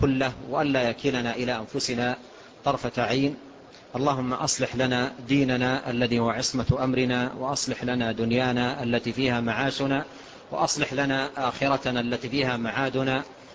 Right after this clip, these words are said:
واجعل الحياة زيادة لنا في كل خير، والموت راحة لنا من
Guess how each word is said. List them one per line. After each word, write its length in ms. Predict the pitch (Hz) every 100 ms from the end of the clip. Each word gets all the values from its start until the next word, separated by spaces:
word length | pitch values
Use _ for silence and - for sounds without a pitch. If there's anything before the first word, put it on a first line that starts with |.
| -
واجعل 380 | 143 139 123 127
الحياة 500 | - 127 139 135 131
زيادة 560 | 117 131 143 123 120
لنا 320 | 120 135 131 117
في 140 | 123
كل 300 | - 135 123
خير، 340 | - 143 147 147 - - -
والموت 400 | 123 131 143 135
راحة 480 | 127 131 123 123 123
لنا 560 | 117 127 131 131 131 127
من 200 | 131 127